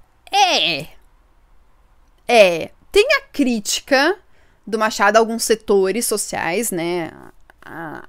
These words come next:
a... Na verdade, não é a igreja, necessariamente, né? Porque nós temos aqui, aliás, um padre. Gente, eu acho que eu nunca li um livro que critica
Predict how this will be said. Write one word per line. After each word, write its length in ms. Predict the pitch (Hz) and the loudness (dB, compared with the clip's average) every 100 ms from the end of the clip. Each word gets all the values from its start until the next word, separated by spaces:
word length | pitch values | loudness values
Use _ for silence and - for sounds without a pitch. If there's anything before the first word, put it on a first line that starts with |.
| - 170 143 151 | -8 -6 -6 -8
a... 40 | 160 _ - - - - _ _ _ | -12 _ -20 -20 -20 -20 _ _ _
Na 140 | 196 196 | -6 -2
verdade, 320 | 208 220 233 | 4 4 4
não 240 | 247 254 | 0 0
é 420 | 254 285 330 320 - - | 2 4 4 2 -4 -2
a 160 | 240 262 | 0 2
igreja, 800 | 269 180 196 190 180 180 180 190 | 0 -2 0 2 2 2 0 -2
necessariamente, 920 | 185 185 190 175 170 160 170 269 269 | -4 -4 -2 -2 -2 -2 -4 -4 -4
né? 140 | 185 | -4
Porque 260 | 180 180 196 | -8 -10 -6
nós 200 | 190 - | -6 -4
temos 240 | 214 214 | -4 -2
aqui, 240 | 214 - | -4 0
aliás, 420 | 302 370 269 320 370 | 2 4 4 4 4
um 160 | 349 | 0
padre. 380 | - 262 320 240 | 2 4 4 2
Gente, 240 | 247 247 | -4 -2
eu 80 | 254 | 2
acho 180 | 185 190 | 2 2
que 80 | 269 | -2
eu 40 | |
nunca 280 | 254 311 294 | 0 2 2
li 360 | 247 208 220 240 | 2 -2 -4 -4
um 160 | 233 226 | -4 -4
livro 500 | 190 185 180 190 220 | -6 -10 -10 -12 -14
que 120 | - | -10
critica 840 | 202 196 - 220 254 - 302 302 | -12 -10 -12 -12 -12 -8 -6 -6